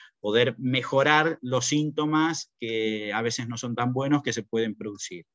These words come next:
Y esto tenemos, tenemos, digamos, investigaciones específicas y desarrollos también,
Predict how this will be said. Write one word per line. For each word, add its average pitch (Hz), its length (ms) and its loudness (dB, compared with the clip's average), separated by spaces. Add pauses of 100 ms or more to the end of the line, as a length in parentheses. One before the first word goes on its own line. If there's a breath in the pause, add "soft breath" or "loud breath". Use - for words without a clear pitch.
(400 loud breath)
Y 107 80 -2
esto 120 220 0
tenemos, 113 400 0
tenemos, 110 560 -2
digamos, 107 360 -4
investigaciones 104 640 -6
específicas 117 640 -4
y 110 40 -4
desarrollos 104 640 -4
también, 123 480 -2